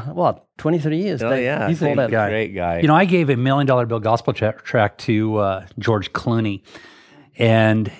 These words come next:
Speaker 3: he held it up for the cameras 'cause it was a red carpet event for a movie that we just came out having, uh, dinner with our pastor and with Kirk, and we came across this red carpet event. You
Speaker 2: All
Speaker 3: know?
Speaker 2: right, that's right. I remember
Speaker 3: And
Speaker 2: that.
Speaker 3: he held up the Million Dollar Bill for the cameras, and he goes, "Oh, look, now I'm a millionaire."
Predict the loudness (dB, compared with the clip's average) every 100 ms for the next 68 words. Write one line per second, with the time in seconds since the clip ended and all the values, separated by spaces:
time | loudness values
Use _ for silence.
0 | -20 -20 -8 0 2 4 4 2 0 -2
1 | 0 2 2 0 0 0 2 2 2 2
2 | 0 -2 -2 0 -2 -2 -2 -4 -2 0
3 | -2 -2 -2 -4 -8 _ 0 0 0 0
4 | 2 4 2 -2 -4 0 0 0 -2 -2
5 | -2 0 0 -2 -2 -2 -2 -2 -4 -4
6 | -4 -4 -8 -14 -20 -20 -14 -14 -10 -8
7 | -10 _ -20 -20 -20 _ _ _ _ -4
8 | -4 -2 0 0 0 -4 -4 0 -2 0
9 | 2 2 0 -8 -20 _ _ -10 -6 -6
10 | -4 -4 -6 -8 -10 -10 -8 -8 -10 -4
11 | 0 2 0 0 0 2 2 0 0 0
12 | 2 2 0 0 -2 -4 -6 -2 0 0
13 | -2 -2 -2 0 2 2 0 -2 0 2
14 | 2 2 0 0 0 0 -4